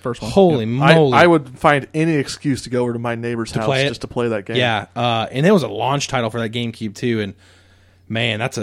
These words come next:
Speaker 2: it was polished. I'll tell you that right now. Loved
Speaker 1: Well,
Speaker 2: it.
Speaker 1: that's what was so good about gaming back then is, like, they couldn't, developers couldn't rely on patches.
Speaker 2: Correct. So they, they
Speaker 1: And,
Speaker 2: didn't use it as a crutch.
Speaker 1: you know, yeah, absolutely.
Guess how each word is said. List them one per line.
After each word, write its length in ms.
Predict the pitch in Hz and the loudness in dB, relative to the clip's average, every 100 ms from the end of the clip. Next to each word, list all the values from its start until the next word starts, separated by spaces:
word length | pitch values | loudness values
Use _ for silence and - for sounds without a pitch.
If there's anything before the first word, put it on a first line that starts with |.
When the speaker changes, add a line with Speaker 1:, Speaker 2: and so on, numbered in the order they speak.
| 92 | -4
Speaker 2:
it 40 | |
was 220 | 131 123 - _ - | -4 -4 -8 _ -12
polished. 560 | - 120 98 - - - _ - | -4 -2 -2 -8 -12 -18 _ -20
I'll 60 | |
tell 180 | - 135 | -8 -4
you 40 | 113 | -2
that 120 | 110 | -2
right 180 | 104 110 | -2 -4
now. 240 | 104 92 - - - _ _ _ _ _ _ | -6 -8 -14 -20 -20 _ _ _ _ _ _
Loved 220 | 107 113 | -6 -2
Speaker 1:
Well, 100 | 214 95 | -2 -2
Speaker 2:
it. 40 | |
Speaker 1:
that's 180 | 269 - | -4 -4
what 220 | 175 - | -6 -6
was 160 | 156 - | -6 -2
so 160 | 170 | -4
good 180 | 151 156 | 0 0
about 200 | 135 123 | 2 0
gaming 260 | 127 135 120 | 0 0 0
back 220 | 110 107 | -2 -4
then 240 | 131 156 | -2 -2
is, 200 | 107 104 | -4 -4
like, 220 | 117 107 _ _ _ _ | -4 -4 _ _ _ _
they 100 | 135 | -6
couldn't, 320 | 131 151 143 - _ _ 151 143 - 135 | 0 0 0 -8 _ _ -18 -18 -16 -6
developers 420 | 135 151 160 - | -4 -2 -4 -4
couldn't 200 | 151 143 | -2 0
rely 400 | 127 123 135 127 | 0 2 2 0
on 100 | 107 | -4
patches. 580 | - 151 147 107 95 - | -2 -4 -2 -6 -8 -2
Speaker 2:
Correct. 320 | 165 165 - | 2 2 2
So 100 | 156 | 2
they, 80 | 143 | 4
they 340 | 120 147 156 | 4 4 2
Speaker 1:
And, 140 | 117 131 | 2 2
Speaker 2:
didn't 180 | 151 | 0
use 120 | 147 139 | 2 0
it 60 | |
as 100 | 120 | 0
a 40 | 113 | 0
crutch. 300 | 143 104 - | -2 -2 -6
Speaker 1:
you 100 | 151 | -2
know, 80 | 143 | 0
yeah, 280 | 208 254 - - | 2 0 0 -4
absolutely. 600 | 139 - 170 143 92 | -4 0 -2 -2 -6